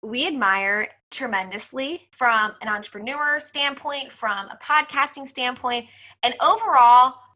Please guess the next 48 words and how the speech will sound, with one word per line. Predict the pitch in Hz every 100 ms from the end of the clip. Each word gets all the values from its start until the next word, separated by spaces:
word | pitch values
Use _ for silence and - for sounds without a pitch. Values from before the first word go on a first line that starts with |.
| _
someone | - 277 262 285
I | 262
think | 254 254 233 233 -
who | - 254
just | 220 220 - -
radiates | 202 214 202 220 226
positive | - 214 202 208
energy. | 190 190 202 254 302 - _ _ - -
So | - 247 226 226 220
J | 240 240
C | - 302
Marie | 285 254 254
Smith | - 214 196 202
is | 202 -
on | 196 208
the | 240
podcast | 214 196 - 196 -
today. | 185 180
We | 196
had | 202 202
the |
opportunity | - 214 - 214 214
to |
interview | 233 226 220 214
her, | 208 196 196 - _
and | 233 233 226 220 214 - _ -
I | 226
don't | 349 440
think | 440
I've | 359
ever | 277 240
been | 226 226
more | 214 196
nervous. | 175 220 240 214 - -
And | 277
I | 294
think | 294 294
you | 339
can | 403
tell | 427 302 220 277 269
in |
this | 269 262
interview, | 226 254
I'm | 247
like, | 214
"Oh | 233
my | 226 220 214
God." | 214 208 208 208